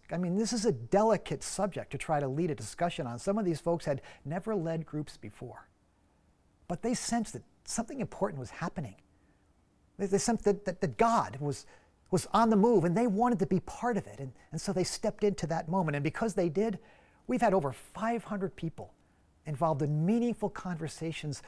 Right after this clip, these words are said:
about race. And, and we're hoping to do a second round of them in the fall.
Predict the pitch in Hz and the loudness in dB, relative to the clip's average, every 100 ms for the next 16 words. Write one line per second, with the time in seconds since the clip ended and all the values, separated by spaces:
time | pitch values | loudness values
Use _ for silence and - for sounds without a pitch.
0 | - - 131 120 110 113 107 - - - | -20 -10 -8 -6 -8 -10 -10 -12 -14 -14
1 | _ _ - 139 - 180 180 - 220 214 | _ _ -14 -12 -6 -2 2 2 2 2
2 | 180 175 175 - 190 170 175 170 107 98 | 2 2 0 0 -2 -2 -4 -6 -8 -14
3 | - - _ - 117 107 110 - | -20 -20 _ -14 -14 -10 -10 -12